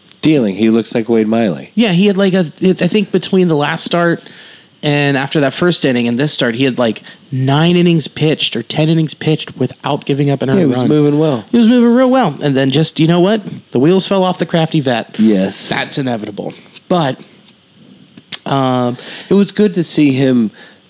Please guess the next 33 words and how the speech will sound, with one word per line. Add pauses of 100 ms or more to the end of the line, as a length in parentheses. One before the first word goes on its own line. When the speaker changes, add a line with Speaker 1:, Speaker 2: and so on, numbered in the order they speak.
(140)
Speaker 1:
perform. (1600)
It
was
good
to
see
him
pitch
well.
Speaker 2:
Right. (640)
It
was
good
to
see
him
pitch
well.
Then
the
people
Speaker 1:
'Cause
Speaker 2:
behind
Speaker 1:
it
Speaker 2:
him.
Speaker 1:
does
exist. (520)
Speaker 2:
And
the
people
behind
him,
Sesa,